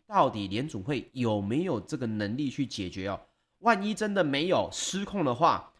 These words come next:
或许全球的股市呢，也会又迎来一波很大的一个风波哦。那另外，投资人呢，也是对通膨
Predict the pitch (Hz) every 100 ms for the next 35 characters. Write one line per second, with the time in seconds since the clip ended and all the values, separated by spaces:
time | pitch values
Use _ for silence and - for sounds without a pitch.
0 | _ _ _ 233 185 - 101 73 - -
1 | 117 127 175 120 104 107 - 92 95 151
2 | 117 104 - _ _ 110 101 92 156 147
3 | 143 - 104 117 - 139 - - 123 123
4 | 117 87 82 120 98 101 101 127 120 117
5 | 117 87 - _ _ _ _ 214 220 233
6 | 226 165 - _ _ - 165 185 240 214
7 | 135 135 135 120 107 98 - 185 190 139
8 | 143 165 123 107